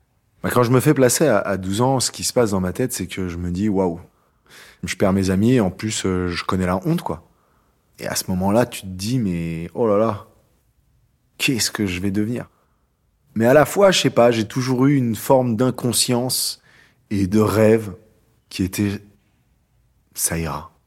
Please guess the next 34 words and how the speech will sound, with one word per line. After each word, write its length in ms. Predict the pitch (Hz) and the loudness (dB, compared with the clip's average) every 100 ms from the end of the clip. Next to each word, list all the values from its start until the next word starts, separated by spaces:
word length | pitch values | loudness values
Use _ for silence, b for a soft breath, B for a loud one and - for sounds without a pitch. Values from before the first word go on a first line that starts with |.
| _ _ _ b b b _ | _ _ _ b b b _
Et 920 | 90 92 85 80 73 71 69 67 - _ _ _ _ _ _ | -4 -2 -2 -4 -6 -8 -8 -10 -12 _ _ _ _ _ _
je 140 | - - | -6 0
pense 220 | 135 151 | 2 2
que 100 | - | 2
c'était 320 | - 113 123 | 0 2 2
un 100 | 113 | 2
mal 320 | 117 135 127 | 4 4 4
pour 200 | - 120 | 0 2
un 80 | 123 | 2
bien. 340 | 127 131 143 139 _ _ _ | 4 4 4 2 _ _ _
Évidemment 340 | 117 107 139 175 | -2 2 4 4
que 60 | |
j'aurais 180 | 143 123 | 2 -2
préféré 300 | 117 113 117 | -4 -4 -6
qu'on 140 | 113 | -4
me 40 | 110 | -4
laisse 100 | 104 | -4
chez 160 | - | -2
ma 120 | 110 113 | -2 0
mère, 200 | 123 101 | -2 -4
parce 120 | - | -4
qu'on 100 | 101 | -4
est 60 | |
toujours 240 | 95 - 127 | -2 0 2
mieux 160 | 156 | 2
chez 160 | 165 - | 2 -2
sa 120 | 117 | -4
mère. 220 | 113 113 101 B B B B B _ _ | -2 -2 -4 B B B B B _ _
Mais 220 | 80 85 | -6 -2
c'était 260 | 80 - - | -2 -4 -4
plus 160 | 80 98 | -8 0
possible, 360 | 131 120 151 | 2 4 2
en 80 | 98 | 0
fait. 340 | - 85 - | -4 -10 -14